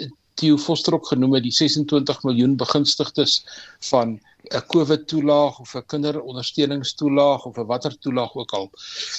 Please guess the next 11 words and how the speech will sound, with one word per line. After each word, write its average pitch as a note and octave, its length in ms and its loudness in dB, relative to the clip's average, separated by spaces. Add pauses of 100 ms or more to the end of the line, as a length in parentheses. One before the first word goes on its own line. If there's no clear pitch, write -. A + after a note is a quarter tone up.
(140)
het C3+ 200 2
ek - 440 -2 (300)
tussen G#3+ 260 0
die G#3+ 100 0
lyne D#3 300 0
gelees C3 420 -2
dat B2+ 120 -6
die A#2 120 -8
president C3 520 -4
berei B2+ 300 0
ons C3 300 -6